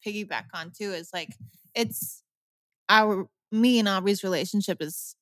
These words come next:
still to this day one of the most influential and passionate and, you know, kind of, I, it just, it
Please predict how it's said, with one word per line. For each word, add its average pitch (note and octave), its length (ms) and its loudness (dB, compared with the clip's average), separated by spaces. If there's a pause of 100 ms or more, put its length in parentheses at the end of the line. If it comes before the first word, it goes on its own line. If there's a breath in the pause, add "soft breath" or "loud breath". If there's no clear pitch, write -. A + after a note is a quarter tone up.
(220)
still A3+ 280 2
to G3 120 -8
this F3+ 200 -2
day G3 180 2
one F3+ 120 0
of E3 80 -4
the F3 100 0
most F3+ 320 -2
influential F#3+ 1040 2 (340)
and G3+ 120 0
passionate F#3 680 2
and, D#3+ 400 -6 (540)
you F#3+ 160 0
know, D#3+ 280 -2 (1300)
kind G3+ 320 4
of, F3 280 2 (2750)
I, G#3+ 180 0 (140)
it A3 200 4
just, - 420 0
it G#3+ 220 4